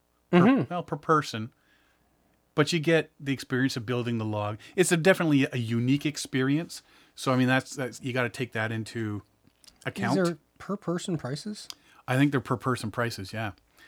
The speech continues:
Speaker 1: Um, and, yeah, y-,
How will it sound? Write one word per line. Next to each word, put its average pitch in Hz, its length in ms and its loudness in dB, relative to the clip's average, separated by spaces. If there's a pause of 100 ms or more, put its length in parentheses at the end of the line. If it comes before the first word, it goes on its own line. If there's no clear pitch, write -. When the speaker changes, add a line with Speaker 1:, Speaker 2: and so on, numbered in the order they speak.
(240)
Speaker 1:
Um, 104 720 -4 (920)
and, 165 600 0 (880)
yeah, 156 480 0
y-, 135 60 -10